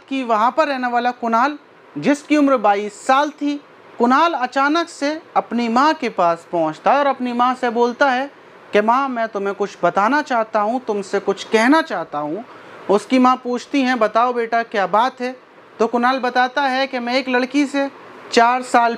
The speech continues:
पहले से बातचीत करता हुआ आ रहा था, मैं उससे प्यार करता था, वो भी मुझसे प्यार करती थी,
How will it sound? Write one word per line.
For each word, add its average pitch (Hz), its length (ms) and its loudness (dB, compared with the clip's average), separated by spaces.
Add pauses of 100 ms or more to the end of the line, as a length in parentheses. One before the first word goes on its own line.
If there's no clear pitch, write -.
पहले 240 300 2
से 254 200 -4
बातचीत 202 560 0
करता 233 320 0
हुआ 202 240 2
आ 185 100 4
रहा 175 180 0
था, 262 140 -4
मैं 247 140 -6
उससे 190 280 -4
प्यार 247 340 2
करता 254 380 0
था, 247 160 -2
वो 214 180 0
भी 196 100 -2
मुझसे 180 360 -2
प्यार 269 300 2
करती 208 340 -8
थी, 208 240 -10